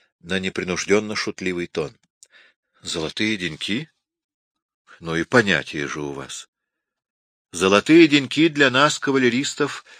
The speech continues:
в июле, августе, сентябре, когда нам больше всего задают жару и допекают разносами. Разве вы не знаете? Сперва подготовка к маневрам,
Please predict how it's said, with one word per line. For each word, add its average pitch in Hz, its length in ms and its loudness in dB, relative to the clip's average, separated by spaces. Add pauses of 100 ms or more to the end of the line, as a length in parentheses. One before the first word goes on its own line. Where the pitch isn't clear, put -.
(100)
в 95 180 0
июле, 107 480 4
августе, 123 540 0
сентябре, 104 600 0
когда 107 440 0
нам 110 380 -4
больше 95 420 -2
всего 98 420 -2
задают 104 520 -2
жару 123 560 0
и 107 60 -2
допекают 104 640 -2
разносами. 104 640 -4 (500)
Разве 82 360 -2
вы 73 140 -8
не 69 120 -14
знаете? 101 480 -8 (840)
Сперва 117 440 2
подготовка 92 600 -4
к - 100 -20
маневрам, 110 500 0